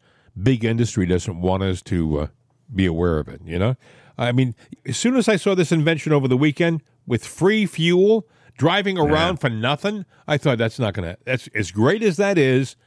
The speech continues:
Speaker 1: it isn't gonna
Speaker 2: Somebody,
Speaker 1: sell."
Speaker 2: somebody somewhere sat there and said, "That's a great idea. Let's commission that and let's get it going." And then what's gonna happen is a bean counter for the big money is gonna come along going,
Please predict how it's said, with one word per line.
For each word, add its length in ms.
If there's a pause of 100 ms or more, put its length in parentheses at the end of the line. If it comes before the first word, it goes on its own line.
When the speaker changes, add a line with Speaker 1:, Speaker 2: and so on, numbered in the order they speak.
(340)
Speaker 1:
it 140
isn't 220
gonna 200
Speaker 2:
Somebody, 340
Speaker 1:
sell." 180
Speaker 2:
somebody 300
somewhere 420
sat 240
there 80
and 80
said, 140
"That's 140
a 40
great 260
idea. 460 (360)
Let's 360
commission 540
that 220
and 80
let's 220
get 160
it 60
going." 400 (320)
And 180
then 160
what's 160
gonna 180
happen 540
is 420
a 60
bean 340
counter 420 (380)
for 120
the 80
big 200
money 200
is 80
gonna 160
come 120
along 260
going, 280